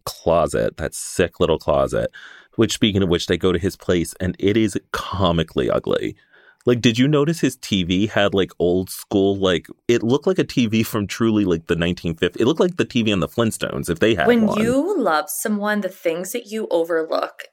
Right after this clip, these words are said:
Speaker 2: is truly crazy. I guarantee fucking to you, if he took her back there the night after the bar,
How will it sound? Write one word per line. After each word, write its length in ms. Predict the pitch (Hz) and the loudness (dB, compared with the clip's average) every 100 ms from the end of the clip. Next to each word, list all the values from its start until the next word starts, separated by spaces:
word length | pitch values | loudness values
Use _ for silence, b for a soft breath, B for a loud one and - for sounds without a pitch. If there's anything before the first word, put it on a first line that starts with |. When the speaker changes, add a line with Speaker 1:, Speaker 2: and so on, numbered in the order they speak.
| - | -6
Speaker 2:
is 200 | 170 - | -4 -4
truly 380 | - 180 156 151 | -6 -2 -2 -2
crazy. 400 | 160 156 139 - | -4 -6 -6 -2
I 200 | 156 165 | 2 2
guarantee 440 | 196 233 247 262 254 | 2 2 2 -2 -6
fucking 520 | - 165 - 202 202 | -4 -4 -2 -4 -4
to 120 | 202 | -4
you, 440 | 165 139 131 - B B B - | -8 -6 -6 -6 B B B -2
if 160 | 196 190 | 0 0
he 240 | 208 214 | -4 -4
took 240 | - 202 | -2 -2
her 120 | 202 196 | 0 0
back 400 | 185 160 - - | 2 0 0 -4
there 460 | 220 226 233 240 - | 0 2 2 0 -4
the 80 | 185 | -6
night 400 | 180 180 160 170 | -4 -2 -4 -2
after 320 | 151 156 180 175 | -2 -2 -4 -6
the 80 | |
bar, 580 | 170 143 143 151 185 240 | -2 0 2 2 2 -2